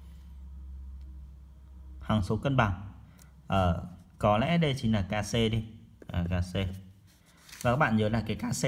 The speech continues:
thì bằng gì ạ? Bằng, à, nồng độ của C O hai, đúng không ạ? Nồng độ của C O hai và chia nồng độ của C O thôi. Đúng không ạ? Và bằng không phẩy năm. Bây giờ ta sẽ có nhá.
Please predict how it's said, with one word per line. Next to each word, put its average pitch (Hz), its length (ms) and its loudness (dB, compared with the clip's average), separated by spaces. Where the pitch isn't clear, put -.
thì 104 80 0
bằng 90 180 4
gì 87 60 4
ạ? 90 80 0
Bằng, 98 360 2
à, 92 240 4
nồng 123 220 4
độ 104 240 4
của 90 360 2
C - 40 -6
O 127 140 4
hai, 123 380 2
đúng 104 160 0
không - 100 -8
ạ? - 20 -10
Nồng 98 140 0
độ 95 120 0
của 87 160 0
C 87 120 -4
O 104 120 2
hai 104 200 -2
và 98 180 2
chia 117 200 2
nồng 101 200 4
độ 85 120 -2
của 87 240 0
C - 40 -8
O 98 320 2
thôi. 95 140 -2
Đúng 101 120 -4
không - 80 -8
ạ? - 80 -12
Và 95 80 -2
bằng 87 140 2
không 98 180 -4
phẩy 87 120 2
năm. 90 160 2
Bây 151 80 4
giờ 131 120 6
ta 131 60 2
sẽ 117 160 0
có 95 200 4
nhá. 110 180 2